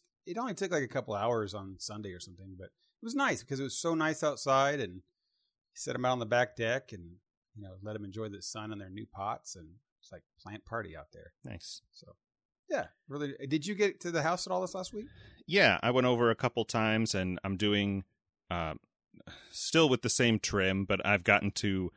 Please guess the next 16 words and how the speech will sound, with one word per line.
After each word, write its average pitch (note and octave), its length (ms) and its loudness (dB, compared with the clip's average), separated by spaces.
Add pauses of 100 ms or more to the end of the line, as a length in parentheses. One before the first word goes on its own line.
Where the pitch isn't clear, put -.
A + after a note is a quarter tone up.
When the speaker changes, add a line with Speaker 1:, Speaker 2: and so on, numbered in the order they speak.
(140)
Speaker 2:
the G2 80 -4
point G#2 300 2
where F#2 220 2 (140)
some A2+ 280 4
of G2 120 2
that G2+ 240 6 (120)
trim G#2 320 4
has F#2+ 140 0
started F2 320 -2
to E2+ 40 -8
go E2+ 200 -2
up A2+ 300 2 (120)
on F2+ 100 -2
the F#2 60 0
walls A2 400 0
finally. C#3+ 580 -2